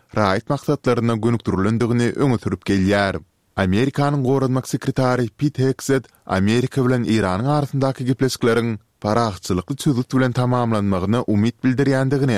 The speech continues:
aýtdy. Mundunyň Reuters gullugy alty sany B iki kysymly bombalaýjy uçaryň Hindi ummanyndaky Amerikan-Britan harby bazasyna ýerleşdirilendigini habar berdi. Heksetden bu uçarlar bilen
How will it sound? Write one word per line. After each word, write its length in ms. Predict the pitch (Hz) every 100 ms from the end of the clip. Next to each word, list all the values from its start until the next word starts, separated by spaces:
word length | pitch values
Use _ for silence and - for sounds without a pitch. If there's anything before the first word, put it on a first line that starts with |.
| 87
aýtdy. 540 | 95 - 101 104 95 85 _ _ 104
Mundunyň 640 | 104 98 104 123 135 104
Reuters 440 | 113 135 147 - -
gullugy 480 | 135 127 131 131 113 _ -
alty 300 | 101 87 -
sany 340 | 135 139 135 123 95 92
B 180 | 123 -
iki 200 | - 151
kysymly 540 | - - 135 131 131 120 _ -
bombalaýjy 560 | 117 117 101 92 92 - -
uçaryň 440 | 156 135 131 113 - -
Hindi 240 | - 95 135
ummanyndaky 1080 | 151 143 143 131 131 127 123 - 127 127 - _ -
Amerikan-Britan 1080 | 104 101 92 - 113 127 110 101 107 107 104
harby 360 | - 104 120 139
bazasyna 520 | 147 123 127 127 127
ýerleşdirilendigini 1040 | 117 127 120 113 104 92 104 107 107 110
habar 320 | 113 151 123 98
berdi. 520 | 98 92 92 101 90 - _ _
Heksetden 800 | - 117 - 151 143 - 135 120
bu 120 | 131 151
uçarlar 540 | - 135 107 120 110
bilen 280 | 113 120